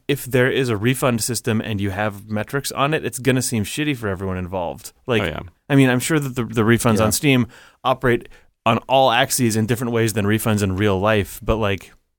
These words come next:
Speaker 1: my s-, s-, you know,
Speaker 3: Steam
Speaker 1: especially
Speaker 3: is real life, Jake.
Speaker 1: I know, but I mean, especially in a digital world where there's no such thing as a trade-in or
Speaker 2: Yeah.
Speaker 1: a return,
Speaker 3: Right, yeah.
Speaker 1: like, the number of people who walk their game back to a store real fast,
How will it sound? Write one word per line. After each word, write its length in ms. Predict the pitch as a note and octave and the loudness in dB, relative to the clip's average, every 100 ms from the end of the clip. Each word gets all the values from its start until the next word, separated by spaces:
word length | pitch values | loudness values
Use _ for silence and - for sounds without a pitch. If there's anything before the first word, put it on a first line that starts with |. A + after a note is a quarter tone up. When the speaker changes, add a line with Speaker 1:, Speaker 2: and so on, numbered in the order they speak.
| _ _ _ _ _ - | _ _ _ _ _ -4
Speaker 1:
my 220 | B2+ A2+ | 0 0
s-, 160 | - A2+ | -2 -6
s-, 260 | - - - _ _ | -10 -12 -12 _ _
you 100 | C#3+ | 2
know, 260 | A2 G2+ F2+ _ _ _ _ _ | 4 4 0 _ _ _ _ _
Speaker 3:
Steam 60 | - | -8
Speaker 1:
especially 600 | - C#3+ A#2 D3+ C3+ A2+ | -2 2 6 6 8 6
Speaker 3:
is 60 | A2 | 6
real 160 | A2+ | 4
life, 240 | G#2+ A2+ - | 4 0 -2
Jake. 340 | A#2+ B2+ - - | -4 -4 -6 -8
Speaker 1:
I 140 | F3 | -2
know, 180 | E3 C#3+ | 4 4
but 100 | C#3 | 6
I 60 | E3 | 4
mean, 120 | E3+ | 2
especially 520 | E3 F#3+ D#3+ E3+ D#3+ | 2 2 2 0 0
in 80 | E3+ | -2
a 140 | D#3+ D3 | -2 -4
digital 440 | B2 D3+ D#3+ C#3 | -4 -4 -2 0
world 280 | C3+ C#3 C3+ | 2 2 4
where 120 | C3 | 4
there's 200 | B2+ A#2+ | 4 4
no 120 | B2+ | 2
such 220 | A#2 B2 - | 2 -2 -2
thing 220 | A#2+ A#2+ | -2 0
as 220 | A#2 G#2+ | -2 -4
a 40 | |
trade-in 520 | G2+ A#2 G#2 G#2 G2+ G#2 | -4 -2 0 2 0 0
or 460 | A2+ G#2+ G#2+ G#2 | 0 0 0 0
Speaker 2:
Yeah. 160 | E2+ D#2+ | 0 0
Speaker 1:
a 40 | |
return, 560 | G#2+ G#2+ - F#3 D3 C3+ | 0 -2 0 2 4 4
Speaker 3:
Right, 240 | C#3 C#3 - - | 4 0 -6 -8
yeah. 60 | F3 | 2
Speaker 1:
like, 280 | F3 C#3 - _ _ _ _ - | 4 4 0 _ _ _ _ -2
the 100 | D3 | 2
number 240 | D#3 E3 | 2 2
of 60 | D3+ | 0
people 200 | D#3 D#3 | 0 0
who 80 | C#3 | 2
walk 280 | B2 C3 B2 | 4 2 2
their 100 | B2 | 0
game 220 | A#2+ A2+ | 0 0
back 200 | A#2 A2+ | 0 -2
to 100 | - | -4
a 60 | G2 | -6
store 300 | - B2 G#2 | -4 -2 0
real 220 | G#2 G2+ | 0 -2
fast, 480 | - G#2 G#2 - | -4 -4 -4 -6